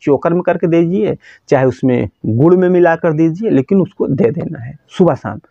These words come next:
ये भी बच्चेदानी infection, infection को बहुत बढ़िया से ख़त्म कर देता है और बच्चेदानी infection जो है ठीक हो जाता है। और जैसे देखने को मिलता है कि हमारी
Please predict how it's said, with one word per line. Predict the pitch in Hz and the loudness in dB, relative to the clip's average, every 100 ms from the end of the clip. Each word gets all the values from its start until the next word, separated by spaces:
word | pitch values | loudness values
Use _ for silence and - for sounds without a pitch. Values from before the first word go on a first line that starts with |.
| _ _ - | _ _ 2
ये | 226 | 2
भी | 220 | 2
बच्चेदानी | 202 147 170 190 170 175 | 0 -2 -2 0 2 2
infection, | 156 151 131 156 143 | -2 -4 -2 -2 2
infection | 151 139 147 - 151 | 2 2 -2 -2 0
को | 180 | 2
बहुत | 156 143 160 | 2 2 2
बढ़िया | 135 127 139 | 0 0 0
से | 139 214 233 _ _ _ | 0 -2 -4 _ _ _
ख़त्म | - - - 113 | -8 -6 -4 -4
कर | 101 117 | -2 -4
देता | - - 113 | -4 -6 -10
है | - - _ - - | -10 -16 _ -14 0
और | 165 | 2
बच्चेदानी | 175 151 - 147 139 135 - _ | 2 -2 -2 0 2 0 -2 _
infection | 143 127 - 135 165 | -2 -2 -2 -2 2
जो | 143 | 2
है | 139 233 - _ _ - | 2 0 0 _ _ -20
ठीक | - 165 139 | -2 0 0
हो | - | -2
जाता | 113 120 - | -4 -4 -6
है। | 127 127 165 - _ _ _ _ - | -8 -10 -18 -20 _ _ _ _ 0
और | 196 240 | 2 2
जैसे | 214 | 0
देखने | 220 214 214 | 2 2 2
को | 214 | 2
मिलता | 202 180 185 | 2 2 0
है | 156 143 139 185 | 2 2 2 2
कि | - 196 | 0 -2
हमारी | 143 - 135 135 147 170 175 - | -2 -2 0 2 2 4 2 0